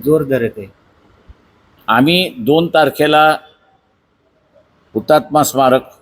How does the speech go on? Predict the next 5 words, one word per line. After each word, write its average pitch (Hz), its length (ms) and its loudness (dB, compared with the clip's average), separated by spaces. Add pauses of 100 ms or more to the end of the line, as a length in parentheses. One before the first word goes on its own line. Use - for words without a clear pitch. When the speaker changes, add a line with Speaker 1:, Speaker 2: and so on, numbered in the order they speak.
(3000)
Speaker 2:
दुपारी 143 400 2
दोन 147 340 0
नंतर 131 340 2 (2750)
बसणार 147 440 0
आहोत 139 180 2